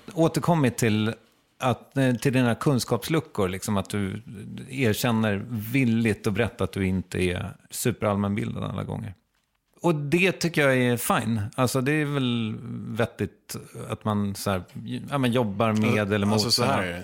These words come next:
Speaker 2: Jag har aldrig sagt att jag inte är allmänbildad.
Speaker 1: Okej.
Speaker 2: Jag har bara sagt att jag tycker att jag är extremt allmänbildad. Eh, det är bara att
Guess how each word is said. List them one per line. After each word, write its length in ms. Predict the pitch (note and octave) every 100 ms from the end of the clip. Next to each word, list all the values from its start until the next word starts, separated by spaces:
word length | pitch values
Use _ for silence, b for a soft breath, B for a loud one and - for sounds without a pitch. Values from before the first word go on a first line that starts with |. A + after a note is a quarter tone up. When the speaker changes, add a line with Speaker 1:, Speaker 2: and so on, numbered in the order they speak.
| -
Speaker 2:
Jag 240 | G#2+ A#2+
har 100 | C3
aldrig 240 | B2 G#2+ B2
sagt 300 | - - -
att 100 | -
jag 80 | -
inte 300 | G#2+ C3 -
är 160 | F2+ F2
allmänbildad. 720 | G2 F2+ F2+ G2+ A#2+ E2+ - _ -
Speaker 1:
Okej. 260 | A#2+ F#2 F2
Speaker 2:
Jag 160 | G2+ F#2+
har 100 | A2+
bara 220 | A#2 F2+
sagt 400 | - F#2 - -
att 360 | - - - - b b
jag 120 | - -
tycker 160 | B2+
att 60 | G2+
jag 80 | F2+
är 40 |
extremt 440 | - - B2 F#2
allmänbildad. 560 | F2 F2 F#2+ F#2+ F#2+ - _ B B B B B -
Eh, 260 | F#2+ F#2 F#2 -
det 120 | G2+
är 40 |
bara 220 | A2 F#2+
att 260 | F2 -